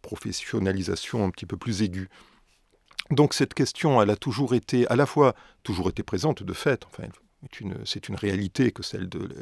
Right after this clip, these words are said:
l'économie et du, et du marché de l'emploi, enfin, la question est évidente, mais en même temps, elle était tenue à distance de par cette, euh, bon, cette, euh, finalement, cet idéal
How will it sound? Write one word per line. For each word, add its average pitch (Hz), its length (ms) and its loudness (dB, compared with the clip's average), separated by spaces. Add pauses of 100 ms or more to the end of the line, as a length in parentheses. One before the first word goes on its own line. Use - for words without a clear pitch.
l'économie 101 600 -4
et 90 60 -2
du, - 460 -12
et - 60 -12
du - 100 -14
marché - 260 -12
de - 60 -20
l'emploi, 117 240 -12
enfin, - 180 -16
la 85 80 -14
question - 300 -18
est - 140 -18
évidente, 117 380 -8 (280)
mais 113 100 2
en 110 80 6
même 135 160 6
temps, 156 180 4
elle 110 100 6
était 110 240 0 (180)
tenue 123 440 4
à 101 100 2
distance 139 480 -2
de - 100 0
par 127 340 2
cette, - 320 -6
euh, 107 260 0
bon, 110 360 -4
cette, - 340 -6 (520)
euh, 95 320 -4 (320)
finalement, 117 320 2
cet - 200 2 (300)
idéal 127 500 10